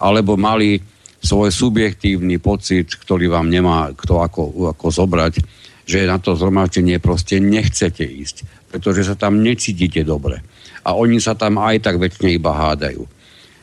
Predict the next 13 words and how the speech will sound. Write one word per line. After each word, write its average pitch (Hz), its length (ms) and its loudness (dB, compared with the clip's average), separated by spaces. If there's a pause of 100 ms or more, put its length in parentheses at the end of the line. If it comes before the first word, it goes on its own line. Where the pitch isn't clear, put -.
(160)
Ak 104 320 -2
toto 139 320 -2
čokoľvek 104 720 0
sa 95 240 0
vás 90 160 0
týka, 95 480 0 (560)
určite 127 1040 0
urobte 90 480 0
aspoň 69 640 -8
to, 85 320 0 (480)
že 80 140 -2
sa 76 180 -4
mimoriadne 113 1200 2